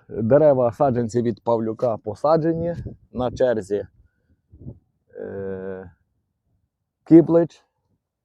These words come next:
сім'я Остапенків. Чекаємо від них посилки. І від Дімаса Журбенко. Чекаємо також посилки.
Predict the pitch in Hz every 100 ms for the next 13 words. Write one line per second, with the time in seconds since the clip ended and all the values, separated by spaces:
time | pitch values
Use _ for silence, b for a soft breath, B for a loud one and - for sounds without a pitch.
0 | _ _ 131 143 151 139 - 147 147 139
1 | 147 147 135 _ _ _ 120 143 131 127
2 | 127 131 139 - _ _ 131 143 143 -
3 | 135 - _ 131 156 160 _ _ _ _
4 | _ _ - 113 95 - 98 110 131 -
5 | 120 107 110 101 95 - 90 _ _ _
6 | 98 117 110 104 117 104 95 - 98 123
7 | 123 127